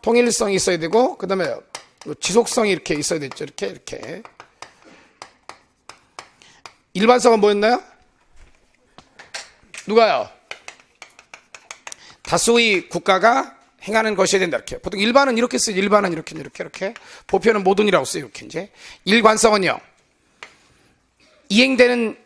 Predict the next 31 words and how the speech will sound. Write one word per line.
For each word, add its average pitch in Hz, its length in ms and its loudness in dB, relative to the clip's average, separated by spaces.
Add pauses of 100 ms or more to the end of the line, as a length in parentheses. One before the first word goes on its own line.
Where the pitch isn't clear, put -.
(120)
이행 254 340 2
중에 156 540 -4
또는 220 180 2
이제 208 80 2
행해지는 233 500 2
과정 190 360 0
중에 233 360 0 (180)
뭐가 226 200 6
있으면 202 200 2
안 202 60 2
된다고요? 175 340 0 (1400)
변화된 240 520 4
내용이 208 200 2
있으면 262 440 -2 (480)
안 208 160 -2
되죠. 233 200 2
이렇게 - 140 -2
한 285 140 -2
가지 294 200 2
내용이 226 260 0
쭉 233 260 -2
이런 214 180 0
뜻이야. - 480 -4 (640)
통일성은요. 247 680 2 (1000)
국가 226 320 2
간 302 320 -2 (1300)
동일한 240 400 4
내용이어야 220 320 4
되죠. 196 200 0
이렇게 - 200 -20
이제. - 100 -20